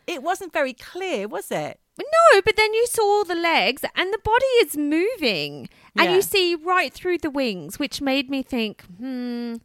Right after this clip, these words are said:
Speaker 2: I don't know. That's not like, it just didn't feel like green screen. The kids seemed really natural.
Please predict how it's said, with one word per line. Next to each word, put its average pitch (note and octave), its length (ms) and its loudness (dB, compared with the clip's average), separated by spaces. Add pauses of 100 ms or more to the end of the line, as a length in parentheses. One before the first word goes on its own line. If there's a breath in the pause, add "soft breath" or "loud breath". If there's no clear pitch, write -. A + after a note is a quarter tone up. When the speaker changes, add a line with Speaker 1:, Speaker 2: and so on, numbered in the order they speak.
(640)
Speaker 2:
I C4 140 -2
don't C4 180 -2
know. G#3+ 420 0
That's C4 300 -2
not C#4+ 260 -2
like, A3+ 460 -4
it - 160 -8
just - 240 -6
didn't D#4+ 240 -4
feel C#4+ 300 -2
like A3 280 0
green A3+ 380 0
screen. A3 720 -4
The C4+ 80 -8
kids - 460 -6 (200)
seemed C#4+ 320 -2
really C4+ 320 0
natural. A#3+ 800 -2